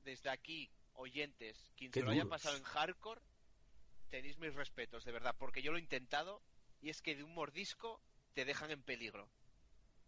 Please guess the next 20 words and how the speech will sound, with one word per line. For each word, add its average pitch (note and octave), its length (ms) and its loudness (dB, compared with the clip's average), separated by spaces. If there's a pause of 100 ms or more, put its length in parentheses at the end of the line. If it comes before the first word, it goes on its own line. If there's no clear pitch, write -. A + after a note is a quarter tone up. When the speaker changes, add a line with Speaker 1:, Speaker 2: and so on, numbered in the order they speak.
Speaker 1:
Y D3+ 160 2
no D#3 80 0
hay E3 80 4
pocos E3 360 2
zombies, A#2 340 0
¿vale? D#3+ 280 2 (320)
<laughs> - 400 -14 (640)
Y D3 120 0
no D3+ 80 -6
hay D3+ 60 -4
pocos C#3+ 340 -4
zombies. G2+ 460 -6
Yo B2 100 -2
me C#3 80 2
lo C#3+ 60 6
he C#3 40 0
pasado C#3 320 2
en, C#3 220 -14
en C3+ 200 -2
normal D#3 520 0